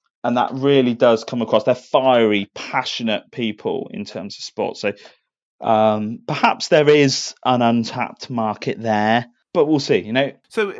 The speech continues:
Speaker 2: mean, if, if we, if we're talking about, if we're talking about, like, um, getting our name about, so that essentially is doing what the elite do, and that's do soccer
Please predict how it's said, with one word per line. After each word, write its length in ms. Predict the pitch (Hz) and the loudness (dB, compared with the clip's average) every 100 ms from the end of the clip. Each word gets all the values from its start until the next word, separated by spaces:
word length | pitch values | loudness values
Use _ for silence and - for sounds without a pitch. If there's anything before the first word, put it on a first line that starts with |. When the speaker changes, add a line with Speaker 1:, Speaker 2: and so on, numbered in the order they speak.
| 185 | -10
Speaker 2:
mean, 160 | 214 - | -10 -8
if, 220 | 226 - | -10 -10
if 140 | 214 220 | -12 -8
we, 120 | 220 | -8
if 120 | 208 | -8
we're 60 | 226 | -10
talking 340 | - 233 - | -8 -10 -10
about, 340 | 190 180 165 - | -8 -6 -6 -8
if 120 | 165 | -10
we're 80 | 185 | -10
talking 320 | - 208 190 | -8 -10 -8
about, 340 | 180 147 131 | -6 -4 -4
like, 340 | 123 123 117 - | -4 -4 -6 -6
um, 580 | 110 107 104 101 101 107 - | -4 -2 -4 -10 -12 -14 -8
getting 220 | 123 110 | -6 -4
our 120 | 101 | -6
name 300 | 104 104 98 | -6 -8 -8
about, 340 | 92 90 92 | -8 -6 -6
so 100 | - | -8
that 200 | 101 92 - - | -6 -6 -8 -16
essentially 480 | - 127 107 98 95 | -8 -6 -6 -8 -10
is 100 | 95 | -10
doing 260 | 101 95 | -10 -10
what 280 | 98 95 82 _ _ - | -8 -8 -8 _ _ -8
the 100 | 110 | -6
elite 380 | 110 110 - - | -4 -6 -8 -12
do, 240 | 95 95 | -12 -10
and 100 | 92 | -10
that's 180 | 95 - | -12 -12
do 120 | 95 | -14
soccer 240 | 95 - | -8 -8